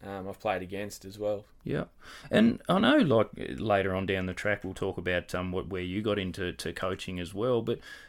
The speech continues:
Speaker 2: back then, like, your coaches, obviously being a young fella, did they treat you any differently than everyone else on the, on the roster, or were you sort of treated the same? And, and,
Speaker 1: Um,
Speaker 2: and the second part of that question is, do you sort of focus on that at all now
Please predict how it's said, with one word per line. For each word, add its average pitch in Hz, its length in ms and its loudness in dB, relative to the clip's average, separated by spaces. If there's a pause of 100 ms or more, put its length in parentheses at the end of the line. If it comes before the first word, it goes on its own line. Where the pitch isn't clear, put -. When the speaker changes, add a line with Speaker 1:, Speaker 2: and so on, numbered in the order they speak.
Speaker 2:
back 233 260 4
then, 117 340 4
like, 104 260 0
your 127 360 4 (120)
coaches, 101 420 0
obviously 107 360 -4
being 98 300 -2
a 113 40 0
young 92 280 0
fella, 87 280 -4
did 117 140 -6
they 127 100 2
treat 196 240 0
you 117 80 2
any 101 140 0
differently 101 500 -2
than 104 340 -4
everyone 101 460 -4
else 107 240 -6
on 117 160 -2
the, 110 220 -4 (280)
on 120 160 0
the 117 100 0
roster, 131 360 0
or 233 160 2
were 117 80 2
you 110 60 0
sort 123 180 -4
of 113 80 -2
treated 123 320 0
the 101 80 -8
same? 127 400 -2
And, 156 100 8
and, 151 220 12
Speaker 1:
Um, 151 160 8
Speaker 2:
and 135 80 4
the 123 60 4
second 180 320 2
part 113 220 6
of 104 60 0
that 104 140 0
question 117 400 0
is, 107 160 -4 (540)
do 117 100 4
you 160 100 4
sort 113 220 2
of 95 80 0
focus 107 400 2
on 104 160 0
that 107 160 4
at 107 100 0
all 104 200 4
now 101 380 0